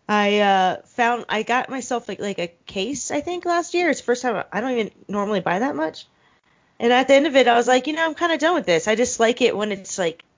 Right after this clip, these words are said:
out and fresh and done," and I don't know. But, um, it's just super simple seasonal beer that it is not a hype beer. It's not.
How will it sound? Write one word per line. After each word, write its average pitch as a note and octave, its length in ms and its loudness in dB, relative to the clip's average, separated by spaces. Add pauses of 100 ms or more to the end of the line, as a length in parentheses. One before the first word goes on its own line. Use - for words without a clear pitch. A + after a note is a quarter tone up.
(140)
out G3+ 360 4
and F3+ 160 -4
fresh G3 440 -2
and F3 180 -6
done," F#3 400 -4
and E3 380 -6
I F#3 80 -2
don't F3+ 120 -2
know. E3 280 -4 (100)
But, F#3 200 0
um, E3 300 -6 (920)
it's - 140 -20
just A#3+ 200 -4
super C4 300 2
simple A#3+ 800 4
seasonal B3 560 2
beer A3 380 4
that A#3 360 2
it C#4 100 6
is A#3 140 4
not A3+ 420 2
a F3 80 -2
hype - 520 -6
beer. A#2 320 -12
It's - 180 -12
not. G3 300 -4